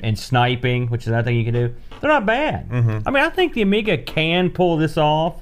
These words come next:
Speaker 1: which is why it got such good scores. I think, uh, it just, uh, uh, is tough.
Speaker 2: This is the, this is the type of game that should be played on the Amiga.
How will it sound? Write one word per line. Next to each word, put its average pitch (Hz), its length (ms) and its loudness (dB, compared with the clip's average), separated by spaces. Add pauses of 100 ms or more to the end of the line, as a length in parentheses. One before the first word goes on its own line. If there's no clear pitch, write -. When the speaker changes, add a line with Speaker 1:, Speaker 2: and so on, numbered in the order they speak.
(340)
Speaker 1:
which 131 160 0
is 123 80 -2
why 131 200 2
it 131 40 -2
got 127 220 0
such 127 180 -2
good 123 160 0
scores. 131 500 -2 (600)
I 131 60 0
think, 156 300 -2
uh, 117 280 2
it 120 80 0
just, 117 360 -2
uh, 107 380 -2 (160)
uh, 101 340 -6 (220)
is - 160 -8
tough. 117 300 -2
Speaker 2:
This 208 280 2
is 160 180 -4
the, 131 120 0
this 131 440 0
is 104 400 0
the 127 520 -2 (160)
type 110 380 -2
of 101 120 -4
game 82 440 -4
that 76 100 -8
should 82 220 -6
be 80 100 -6
played 78 320 -4
on 78 160 -4
the 76 140 -2
Amiga. - 420 -10